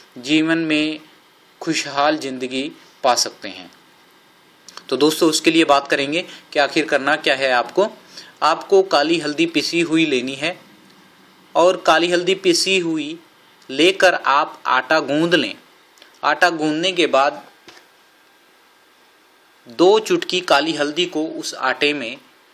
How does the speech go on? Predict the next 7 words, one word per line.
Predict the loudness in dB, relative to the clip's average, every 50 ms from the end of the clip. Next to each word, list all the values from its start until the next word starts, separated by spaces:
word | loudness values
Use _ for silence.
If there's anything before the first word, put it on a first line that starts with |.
| _ _ _ _ -12 -4
मिलाकर, | -2 0 2 4 2 2 2 0 -2 -2 -4 -8 -20 _ _ _ _ _ _ _ _ _ _ _ _ _ _ _ _ _ _ _ _ _ _ _ _ _ _ _ _ _ _ _ _ _ _ _ -20 _ _ _ _ _ _ _ _ _ _ _ _ -12
चुटकी, | -12 -10 -10 -6 -2 0 0 0 0 -4 -10 -18 _ _ _ _ _ _ -8 0
दो | 4 4 4 4
चुटकी | 4 2 -2 -2 -2 -2 -2
काली | 0 2 2 2 2 2 0
हल्दी | 0 0 -2 0 0 0 0
को | 2 4 4 4 2 -2